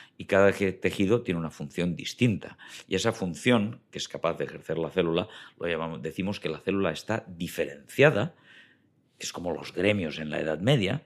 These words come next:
es una diferenciación, es elegir lo que quieres hacer en la vida. Y elegir lo que quieres hacer en la vida es adquirir una identidad profesional. Sabemos,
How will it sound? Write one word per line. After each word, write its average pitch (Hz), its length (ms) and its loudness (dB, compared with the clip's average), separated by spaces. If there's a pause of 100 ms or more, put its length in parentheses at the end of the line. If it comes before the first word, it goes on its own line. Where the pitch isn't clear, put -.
(240)
es - 140 -10
una 85 100 -6
diferenciación, 85 800 -4
es - 260 -6
elegir 87 540 2
lo 90 120 0
que 80 140 -6
quieres 92 380 2
hacer - 340 -4
en 80 140 -8
la 71 80 -6
vida. - 340 -12 (320)
Y - 80 -4
elegir 98 320 2
lo 113 160 4
que 87 140 -8
quieres 101 260 4
hacer 87 220 0
en 82 100 -6
la 82 80 -2
vida 104 220 2
es 101 100 0
adquirir 90 420 -4
una 92 200 0
identidad 85 840 -4
profesional. - 680 -10 (600)
Sabemos, 120 800 4